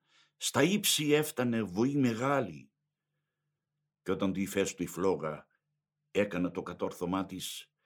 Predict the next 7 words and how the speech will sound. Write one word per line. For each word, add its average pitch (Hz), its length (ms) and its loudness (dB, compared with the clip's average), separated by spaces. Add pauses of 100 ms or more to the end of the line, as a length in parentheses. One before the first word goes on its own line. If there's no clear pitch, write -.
(640)
με 87 180 -4
της - 180 0
αυγής 120 360 2
το 110 120 -2
χάραμα, 123 680 0 (760)
μαζέψαμε, 92 580 -2
Αχιλλέα, 92 680 0